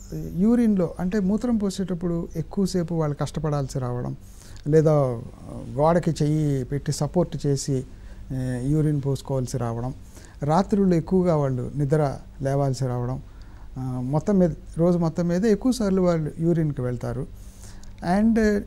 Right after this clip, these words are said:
ఎప్పుడైనా కానీ యూరిన్‌లో రక్తం వచ్చినట్టుగా అనిపించవచ్చు.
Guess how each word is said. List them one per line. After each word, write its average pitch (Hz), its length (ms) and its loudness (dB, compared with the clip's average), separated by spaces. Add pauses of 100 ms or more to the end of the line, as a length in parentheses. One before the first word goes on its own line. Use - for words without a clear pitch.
(360)
ఎప్పుడైనా 240 400 2
కానీ 214 280 4
యూరిన్‌లో 208 720 4
రక్తం 160 340 0
వచ్చినట్టుగా 175 640 -2
అనిపించవచ్చు. 151 760 -2